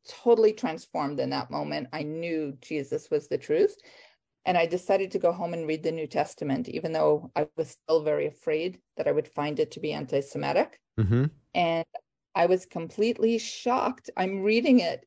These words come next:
Speaker 1: and I'm like, "Wait a minute. Everyone told me Jesus is Jewish. They didn't tell me Matthew, Mark, Peter, Paul, Mary. Everybody's Jewish."
Speaker 2: <laughs>
Speaker 1: Um,
Speaker 2: Mm-hmm.
Speaker 1: and I realized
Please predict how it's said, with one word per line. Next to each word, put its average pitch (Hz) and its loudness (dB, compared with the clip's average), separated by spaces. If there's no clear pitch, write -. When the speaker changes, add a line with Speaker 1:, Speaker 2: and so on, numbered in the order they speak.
Speaker 1:
and 180 -4
I'm 170 -4
like, 165 -4
"Wait 240 4
a 240 6
minute. 165 -2
Everyone 233 4
told - 2
me 208 0
Jesus 240 2
is 180 -6
Jewish. 156 2
They 180 2
didn't 220 -4
tell 220 -2
me 196 -6
Matthew, 160 -4
Mark, 175 -2
Peter, 196 2
Paul, 185 4
Mary. 214 2
Everybody's 320 6
Jewish." 262 2
Speaker 2:
<laughs> - 6
Speaker 1:
Um, 208 0
Speaker 2:
Mm-hmm. 131 4
Speaker 1:
and 214 -4
I 220 0
realized 208 0